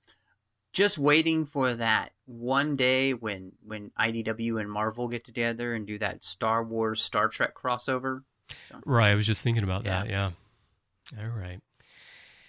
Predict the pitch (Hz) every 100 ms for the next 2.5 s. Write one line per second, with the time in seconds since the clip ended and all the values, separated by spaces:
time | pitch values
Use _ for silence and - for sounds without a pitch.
0 | _ _ 160 220 - 233 170 147 139 143
1 | 139 160 - 151 143 - 127 127 131 127
2 | - 131 117 110